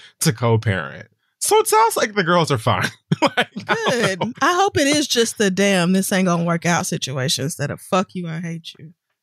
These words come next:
Speaker 1: Right. I read also that it was like they just realized they weren't in love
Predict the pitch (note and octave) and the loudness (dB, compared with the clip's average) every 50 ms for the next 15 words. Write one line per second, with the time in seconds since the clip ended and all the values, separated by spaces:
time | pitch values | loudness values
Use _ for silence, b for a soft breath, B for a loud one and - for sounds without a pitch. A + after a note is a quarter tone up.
0 | _ _ _ _ _ _ - - - C3 A#2 D3 D#3+ D#3+ C3 G2+ F2+ G2 F2 C#2+ | _ _ _ _ _ _ -20 -12 -6 -2 0 2 2 2 0 -2 -4 -8 -10 -12
1 | - - B2+ C3 C#3 C#3+ D3 D3+ D#3+ D#3 - C3 C3 C#3 D3+ D#3 - D3+ C#3+ C3+ | -6 -2 0 0 0 0 0 -2 -2 -2 0 2 2 2 2 2 0 0 0 2
2 | C3+ B2+ A2+ G#2 A2+ A#2+ B2 B2 A#2 A2 G#2 G2 A#2 A#2 A2+ A2 A2 A2 G#2 - | 2 0 0 0 -2 -2 -2 -2 -4 -4 -4 0 2 4 4 4 4 2 2 -2
3 | - _ - G#2+ G2 A2+ A#2 A#2 G#2+ G2+ A2 A#2 A#2 A#2 A2+ A2 - - - A2 | -6 _ -10 -2 0 2 4 4 4 2 4 4 4 4 4 2 0 -2 -2 0
4 | G#2 G#2+ G#2+ G#2+ G#2 G#2+ G#2 G#2+ G#2 F#2+ G#2 G#2 F#2 F#2 F#2+ F#2 F#2 F#2 F#2 G2+ | 2 2 4 4 4 4 2 2 2 0 0 -2 -2 -2 -4 -6 -6 -6 -6 -6
5 | F#2 F2 F#2 F#2+ G2 F2+ - - | -6 -4 -4 -4 -6 -6 -10 -16